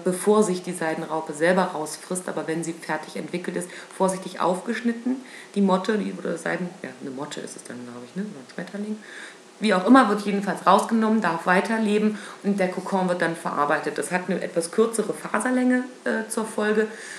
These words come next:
und natürlich auch einen größeren Arbeitsaufwand, aber, ähm, das finde ich eine sehr schöne Idee, sich einfach mal so zu überlegen, "Hm, geht das nicht vielleicht auch anders?" Das nur so als kleinen Input, fand ich eine ganz lustige Idee.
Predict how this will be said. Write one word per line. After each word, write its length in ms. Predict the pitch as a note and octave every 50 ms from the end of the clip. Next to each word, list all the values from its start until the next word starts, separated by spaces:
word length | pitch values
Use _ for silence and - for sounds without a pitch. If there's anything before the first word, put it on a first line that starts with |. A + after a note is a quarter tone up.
| - - -
und 100 | G3+ G#3
natürlich 300 | G#3 G3+ G3+ G3+ F#3+ -
auch 80 | F#3
einen 100 | F3+ F3+
größeren 340 | - F#3 F#3 - E3+ E3 E3+
Arbeitsaufwand, 840 | - - E3 G3 G3 G3+ - - G3+ G3 - - F#3+ G3 G3 G3+ -
aber, 480 | - F3+ F3+ F3+ F3+ F3+ F3 E3+ E3 - F#3
ähm, 340 | E3+ E3+ E3 E3 D#3+ D#3+ D#3 - - - - - - - - - - - - - - -
das 160 | - F#3+ F#3 -
finde 180 | G#3 A3+ A3+
ich 60 | G#3+
eine 100 | G#3 F#3
sehr 140 | F3+ F#3 F#3+
schöne 320 | F#3+ - - G#3 G3+ G#3 -
Idee, 320 | - E3+ - E3 F3 G3
sich 280 | F#3 F#3+ F3+ - - - - - -
einfach 320 | - F#3 F#3 F#3+ F#3+ E3+
mal 240 | E3+ F3 F3 F3 E3
so 280 | E3 E3 F3 F3 F3 - - - - -
zu 80 | - F#3+
überlegen, 420 | F3+ F3 F3 F3+ F#3 F3+ F3 D#3
"Hm, 140 | E3+ G3+ G3 - - -
geht 160 | - - E3 -
das 160 | F3+ F3 -
nicht 160 | E3+ E3 -
vielleicht 320 | - G#2 F2 - - - -
auch 160 | - - -
anders?" 400 | - C#3 C#3 B2+ B2 - - - - - - - - -
Das 180 | - D#3 D#3 -
nur 120 | D#3 D3+
so 100 | C#3+ -
als 220 | - - C#3+ - -
kleinen 260 | - - C#3 B2+ -
Input, 380 | D3+ F3+ F3+ F3+ - F#3 E3+ - - - - -
fand 200 | - E3 D#3+ D#3+
ich 80 | D3+
eine 100 | D3+ D3
ganz 260 | C#3 C#3+ C#3+ C#3+ -
lustige 400 | - C3+ - - - C#3+ - -
Idee. 320 | D3+ D#2+ - - - -